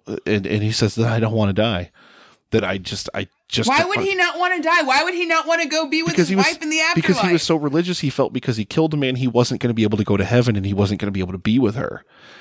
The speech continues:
Speaker 1: And th-, oh man, that's so fucking beautiful. Like, I fucking cried so many man tears in that episode. God, I love
Speaker 2: <laughs>
Speaker 1: Nestor Carbonell. Nestor Carbonell acted his fucking ass off in that episode. I love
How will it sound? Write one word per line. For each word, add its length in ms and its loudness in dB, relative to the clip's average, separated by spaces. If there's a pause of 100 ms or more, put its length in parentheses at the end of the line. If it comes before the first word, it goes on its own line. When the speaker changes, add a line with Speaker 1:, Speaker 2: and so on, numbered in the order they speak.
(220)
Speaker 1:
And 240 -2 (480)
th-, 100 -16 (240)
oh 180 4
man, 200 2
that's 160 4
so 180 2
fucking 360 -4
beautiful. 500 0
Like, 180 -4
I 140 2
fucking 320 0
cried 340 -2
so 160 2
many 160 0
man 300 -2
tears 300 -2
in 40 -2
that 140 0
episode. 540 -2
God, 340 -2
I 100 2
love 340 0
Speaker 2:
<laughs> 0 -
Speaker 1:
Nestor 280 0
Carbonell. 840 -2 (200)
Nestor 280 0
Carbonell 420 2
acted 300 0
his 140 -2
fucking 280 -4 (100)
ass 340 -2
off 200 2
in 60 0
that 100 -2
episode. 280 -2
I 60 2
love 420 -2